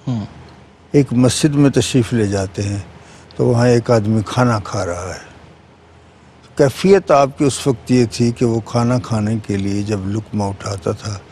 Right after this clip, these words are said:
Speaker 2: मुंह खोलता था, तो आपका मुंह भी खुल जाता था, भूख की वजह से ये कैफियत थी।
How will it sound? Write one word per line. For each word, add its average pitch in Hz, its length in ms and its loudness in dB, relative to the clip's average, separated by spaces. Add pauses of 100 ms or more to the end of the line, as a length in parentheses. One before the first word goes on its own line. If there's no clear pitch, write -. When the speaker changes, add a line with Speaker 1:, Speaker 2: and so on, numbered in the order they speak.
(460)
Speaker 2:
मुंह 127 140 2
खोलता 117 520 0
था, 113 300 -4 (380)
तो - 80 -4 (120)
आपका 139 420 4
मुंह 123 260 4
भी 117 100 2 (120)
खुल 139 200 4
जाता 110 320 2
था, 104 220 -8
भूख 98 240 -6 (140)
की 110 80 -2
वजह 101 240 -4
से 101 220 -8
ये 95 60 -8
कैफियत 90 440 -8
थी। - 300 -20